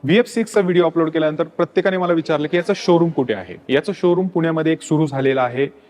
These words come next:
तुम्ही तुमची गाडी जर तुम्हाला बुक करायची असेल तर करू शकता, गाडी बघायची असेल तर ती देखील बघू शकता,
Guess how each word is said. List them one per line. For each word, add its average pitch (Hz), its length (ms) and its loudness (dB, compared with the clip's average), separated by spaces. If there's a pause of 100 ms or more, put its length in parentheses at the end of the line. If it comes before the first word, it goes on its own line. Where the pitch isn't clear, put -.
(160)
तुम्ही 151 180 0
तुमची 147 240 0
गाडी 135 200 2
जर 139 100 0
तुम्हाला 135 240 -2
बुक 135 180 -4
करायची 131 220 0
असेल 135 240 -6
तर 139 60 -4
करू 139 220 2
शकता, 143 260 -4
गाडी 131 160 -2
बघायची 135 340 -2
असेल 143 240 -4 (320)
तर 151 80 2
ती 175 220 -2
देखील 156 300 0
बघू 143 200 0
शकता, 135 360 -4